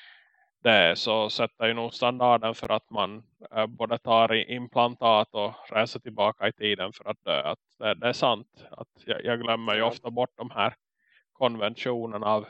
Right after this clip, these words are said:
Speaker 1: vänskap och förtroende. Men, eh,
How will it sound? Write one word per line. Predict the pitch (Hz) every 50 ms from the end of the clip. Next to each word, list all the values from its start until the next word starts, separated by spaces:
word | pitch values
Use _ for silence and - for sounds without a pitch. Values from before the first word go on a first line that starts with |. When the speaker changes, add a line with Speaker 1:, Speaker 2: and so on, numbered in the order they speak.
| -
Speaker 1:
vänskap | - 117 110 110 117 - - - 104 104 104 _
och | - 104
förtroende. | - 120 - - 120 117 113 110 107 107 98 95 - - - - - - - - - - - - - - _ _ _ _ _ _ _ - - - - - - - - -
Men, | - 147 151 147 143 139 139 139 135 135
eh, | 135